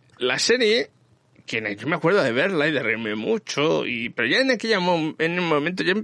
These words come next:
ya rascaba un poco de decir aquí. Me acuerdo que no, la cutrez en ese momento no, no, no te dabas cuenta, ¿no? Es ahora viéndolos de mayor que dices, "Hostias".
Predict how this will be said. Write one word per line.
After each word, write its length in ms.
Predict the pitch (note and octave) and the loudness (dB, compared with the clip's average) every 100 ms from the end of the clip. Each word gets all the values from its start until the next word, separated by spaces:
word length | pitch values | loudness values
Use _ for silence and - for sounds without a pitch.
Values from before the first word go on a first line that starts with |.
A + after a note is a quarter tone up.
| - | -2
ya 180 | F#3+ | 0
rascaba 380 | G3 G3 - D3+ | 0 -2 0 2
un 140 | F3+ D3+ | 2 2
poco 260 | C#3 C#3+ | 0 2
de 60 | C#3+ | 0
decir 200 | - A#2+ | 2 -2
aquí. 260 | A2+ D3+ - - - - - - _ _ | -2 -6 -10 -12 -16 -16 -18 -20 _ _
Me 140 | E3+ E3 | -4 -2
acuerdo 280 | E3 C4 C#4 | 2 2 2
que 120 | G#3 | 0
no, 100 | F#3 A3 - | 0 0 0
la 200 | E3+ C#3+ | -4 -4
cutrez 360 | D#3+ D3+ G#3 | -6 -2 0
en 140 | G#3+ F#3+ | 2 0
ese 240 | F#3 - | -2 -2
momento 360 | D#3 D3+ E3+ C#3+ | -2 -2 -4 -2
no, 160 | C#3 | -2
no, 280 | C#3 C#3+ C#3+ D3 | -2 -2 -2 -2
no 300 | D3 D3 C3+ | 0 0 2
te 120 | D#3+ | 2
dabas 300 | C3+ A2 - | 2 0 -4
cuenta, 400 | - A#2 - A2+ | -10 -12 -6 -6
¿no? 120 | B2 | -4
Es 120 | C3 | 0
ahora 180 | C#3 D3 | 0 0
viéndolos 380 | C3+ D3+ D3 C3+ | 0 0 0 2
de 40 | C3+ | 0
mayor 260 | A#2 C3 | 2 0
que 80 | C3 | -4
dices, 400 | - - - - | -10 -12 -12 -12
"Hostias". 800 | - _ - - - - - - | -16 _ -20 -18 -14 -12 -10 -12